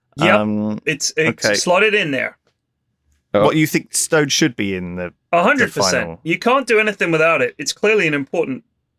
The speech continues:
Speaker 1: block, right? And, um, whenever I build a house, <laughs> I'm making it of stone.
Speaker 3: Right.
Speaker 1: It's not
Speaker 2: Well,
Speaker 1: fun.
Speaker 3: You're that, you're that little pig.
Speaker 1: Well, my lava,
Speaker 2: Okay, well
Speaker 1: my lava's gonna, my lava,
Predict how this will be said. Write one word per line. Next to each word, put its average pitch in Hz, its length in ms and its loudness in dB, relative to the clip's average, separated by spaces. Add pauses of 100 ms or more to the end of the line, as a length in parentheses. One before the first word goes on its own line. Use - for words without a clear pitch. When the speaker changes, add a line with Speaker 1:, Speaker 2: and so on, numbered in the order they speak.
(140)
Speaker 1:
block, 139 320 0 (960)
right? 143 300 2 (100)
And, 156 140 0
um, 151 100 -2
whenever 175 360 2
I 175 100 2
build 165 280 0
a 139 60 0
house, 147 540 -2 (100)
<laughs> - 120 -18
I'm 170 200 -2
making 202 300 0
it 196 100 -2
of 165 100 -2
stone. 240 380 -2 (340)
Speaker 3:
Right. 120 400 2 (520)
Speaker 1:
It's 170 160 -2
not 220 200 4
Speaker 2:
Well, 180 200 6
Speaker 1:
fun. 135 80 6
Speaker 3:
You're 151 140 6
that, 143 420 4
you're 156 160 4
that 139 280 2
little 104 180 2
pig. 82 460 -4 (220)
Speaker 1:
Well, 233 160 4
my 208 160 4
lava, 180 260 4
Speaker 2:
Okay, 147 120 4
well 147 440 4
Speaker 1:
my 170 140 2
lava's 175 440 2
gonna, 160 300 -2
my 156 160 2
lava, 165 480 0